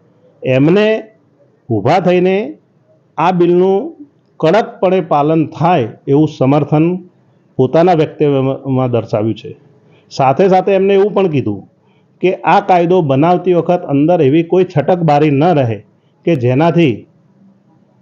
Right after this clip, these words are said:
કોઈ વ્યક્તિને નુકસાન થાય. ખરેખર એમને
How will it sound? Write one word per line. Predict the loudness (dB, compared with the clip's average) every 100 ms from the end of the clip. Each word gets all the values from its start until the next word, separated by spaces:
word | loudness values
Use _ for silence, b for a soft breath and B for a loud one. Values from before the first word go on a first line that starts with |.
| _ -2
કોઈ | 2 2 2 0 -6 -18 _ _ _ _
વ્યક્તિને | -4 -4 -2 -2 0
નુકસાન | 0 0 -2 -4 -4
થાય. | -8 -14 _ _ _ _ _ _ _ _ _ _ _ -8
ખરેખર | -2 0 2 2 2
એમને | 2 0 0 -2